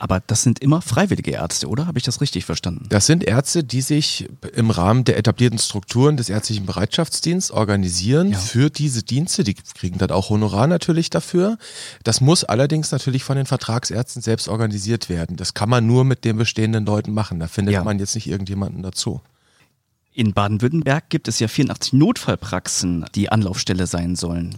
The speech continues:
Speaker 2: Genau.
Speaker 1: Das
Speaker 2: Das
Speaker 1: nicht ein Vorbild?
Speaker 2: Das könnte natürlich ein gutes Vorbild sein. Wir haben in einigen Regionen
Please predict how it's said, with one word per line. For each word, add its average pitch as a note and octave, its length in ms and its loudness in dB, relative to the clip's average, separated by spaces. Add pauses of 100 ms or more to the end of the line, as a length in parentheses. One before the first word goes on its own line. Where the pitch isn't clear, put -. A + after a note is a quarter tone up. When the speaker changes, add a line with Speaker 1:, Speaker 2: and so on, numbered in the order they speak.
(160)
Speaker 2:
Genau. G#2 260 4
Speaker 1:
Das C#3+ 180 2
Speaker 2:
Das - 80 -2
Speaker 1:
nicht G3 180 2
ein D#3+ 120 2
Vorbild? - 580 -2 (200)
Speaker 2:
Das A2+ 180 -2
könnte E3 300 6
natürlich C#3+ 300 4
ein C#3 60 0
gutes D3 260 0
Vorbild D3 260 4
sein. D#3 180 0
Wir G#2 140 2
haben D3 320 4
in C#3+ 540 2 (340)
einigen C3 380 2
Regionen B2+ 720 0